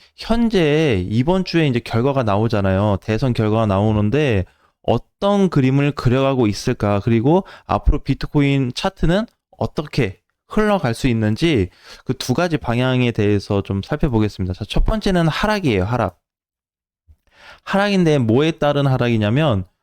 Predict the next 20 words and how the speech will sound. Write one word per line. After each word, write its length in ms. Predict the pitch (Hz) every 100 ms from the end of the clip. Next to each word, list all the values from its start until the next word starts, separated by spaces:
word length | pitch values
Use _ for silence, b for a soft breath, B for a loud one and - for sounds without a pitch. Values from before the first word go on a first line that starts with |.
| _
조정입니다. 720 | - 127 170 165 117 95 92 101
그래서 420 | 123 123 170 180 - B B B
기존에 340 | - 147 190
오른 280 | 170 127 170
거 80 | 175
보면은 600 | 156 147 127 143 139 95
이게 120 | 117 120
지금 600 | - 135 143 139 123 107
오 200 | 110 135
일 160 | 180
정도 360 | 180 160 143 -
계속 220 | - 123
빠지고 300 | - 185 190
있잖아요. 340 | 156 120 107 98
오늘까지 460 | 110 143 139 117
육 180 | 104 117
일째 560 | 139 135 131 123 110 101 -
파란불을 440 | - 202 196 175
보여주고 360 | - 120 131 131
있는데 480 | 107 104 147 127